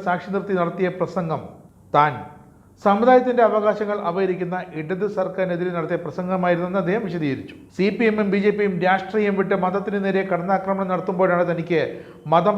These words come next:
പറയേണ്ടി വരുന്നത്. ഇത് വെള്ളാപ്പള്ളി നടേശനോ സജി ചെറിയനോ നടത്തിയതുപോലുള്ള അപരമത വിദ്വേഷമല്ല, സ്വന്തം സമുദായത്തിന്റെ നിലനിൽപ്പിനായുള്ള പോരാട്ടമാണെന്ന് കെ എം ഷാജി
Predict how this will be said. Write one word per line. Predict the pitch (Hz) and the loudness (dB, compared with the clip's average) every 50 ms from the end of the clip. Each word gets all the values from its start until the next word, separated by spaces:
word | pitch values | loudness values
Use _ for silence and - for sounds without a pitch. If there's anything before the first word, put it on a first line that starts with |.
| 151 170 | 2 0
പറയേണ്ടി | 175 185 185 180 170 175 165 165 | 2 2 2 2 2 2 2 2
വരുന്നത്. | 160 160 165 147 139 113 - - - - _ _ - - | 2 0 0 0 0 -2 -2 -8 -16 -18 _ _ -6 0
ഇത് | 226 269 262 233 | 2 4 6 8
വെള്ളാപ്പള്ളി | 226 220 247 262 254 269 269 269 269 262 | 8 10 8 8 8 6 2 2 2 2
നടേശനോ | 247 240 247 240 247 226 226 226 208 208 | 4 4 4 4 4 0 0 -2 -2 -2
സജി | 196 190 220 - 208 | -4 -4 -6 -4 -2
ചെറിയനോ | 233 214 226 220 220 214 202 | -2 0 0 0 -2 0 -2
നടത്തിയതുപോലുള്ള | 196 185 - 214 190 208 202 202 190 185 185 185 170 156 | -2 -2 -4 -4 -4 -2 -2 -2 -2 0 2 2 2 2
അപരമത | 156 190 196 185 208 214 202 208 202 | 2 0 0 0 -2 -2 -2 -2 -2
വിദ്വേഷമല്ല, | 185 208 208 208 214 220 208 196 202 185 139 110 98 - - - - - - - - | -2 -2 -2 -2 -2 -2 2 4 4 4 4 2 -2 -8 -14 -18 -20 -20 -20 -6 0
സ്വന്തം | 202 196 196 196 208 226 214 - - 208 | 0 0 2 4 2 2 2 2 -2 -2
സമുദായത്തിന്റെ | 208 208 208 220 214 208 - 208 190 196 175 180 | -2 2 4 4 4 4 4 0 -2 -2 -2 2
നിലനിൽപ്പിനായുള്ള | 185 208 214 202 208 208 202 196 196 185 185 190 185 - | 2 2 2 2 0 -2 0 0 2 2 2 0 0 0
പോരാട്ടമാണെന്ന് | 170 185 196 202 220 214 214 214 220 190 180 175 175 175 175 165 165 160 147 131 117 107 - - - - - _ _ _ _ _ - | 2 4 4 6 6 6 6 6 2 0 2 0 0 0 -2 -4 -4 -4 -4 -4 -8 -10 -14 -18 -20 -20 -20 _ _ _ _ _ -4
കെ | 160 156 165 175 170 | 0 0 2 2 0
എം | 165 - 190 | -4 -2 -2
ഷാജി | 175 165 156 151 | -2 -2 -2 -4